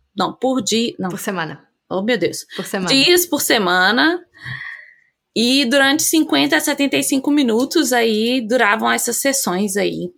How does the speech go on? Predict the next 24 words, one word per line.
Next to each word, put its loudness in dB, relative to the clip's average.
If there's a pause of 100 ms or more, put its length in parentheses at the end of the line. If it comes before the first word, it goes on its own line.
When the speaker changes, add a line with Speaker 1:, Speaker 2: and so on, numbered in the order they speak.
(140)
Speaker 1:
que -10
eles -6
estavam -4
fazendo. -4 (1000)
Speaker 2:
Uhum. -10
Speaker 1:
É, 0 (120)
tinha 4
também 0
um 0
período 0
de -4
três 2
minutos 2
em 0
que -4
as -2
crianças -2
ficavam -2
sozinhas, 0 (600)
né? 0
E, 0
é, 0 (240)
sempre 0
era 2